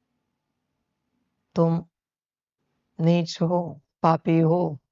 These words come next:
कपटी हो, छल वाले हो, धोखा देने वाले हो, कुछ होगा तो, तुम महान हो,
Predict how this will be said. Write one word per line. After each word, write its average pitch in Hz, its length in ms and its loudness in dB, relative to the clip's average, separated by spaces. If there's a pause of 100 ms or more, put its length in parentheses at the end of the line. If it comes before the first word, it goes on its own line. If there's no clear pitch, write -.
(180)
कपटी 165 420 0
हो, 165 440 0 (1160)
छल 170 260 0
वाले 170 380 2
हो, 160 420 -2 (360)
धोखा 175 340 2
देने 170 340 0
वाले 165 340 2
हो, 165 300 -4 (580)
कुछ - 200 -12
होगा 185 300 0
तो, - 180 -20 (600)
तुम 156 300 -4 (300)
महान 165 440 2
हो, 170 400 -2